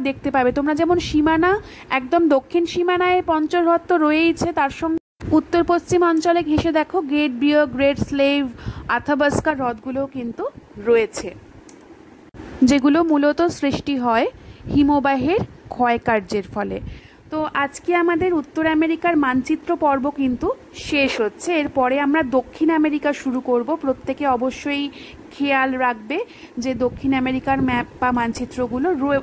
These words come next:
আসবে অবশ্যই, আহ, তোমাদের সাহায্যও হবে। আর যদি কারোর অন্য কিছু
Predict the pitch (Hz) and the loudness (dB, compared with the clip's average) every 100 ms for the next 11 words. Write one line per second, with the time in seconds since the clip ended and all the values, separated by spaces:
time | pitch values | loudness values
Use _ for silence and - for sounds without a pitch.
0 | 240 240 - - 208 202 - - 202 185 | -2 -4 -4 -4 -2 -4 -6 -8 -8 -8
1 | - - - - 220 220 247 247 247 - | -12 -20 -14 -4 -4 -2 -2 -2 -4 -4
2 | 247 226 202 233 254 220 202 349 - - | -4 -4 -4 -2 -2 -4 -4 -6 -8 -18
3 | - 262 311 269 294 285 339 285 269 339 | -6 -2 0 0 -2 -2 -2 -2 0 -2
4 | - 277 277 330 330 330 | -2 0 0 0 -2 -4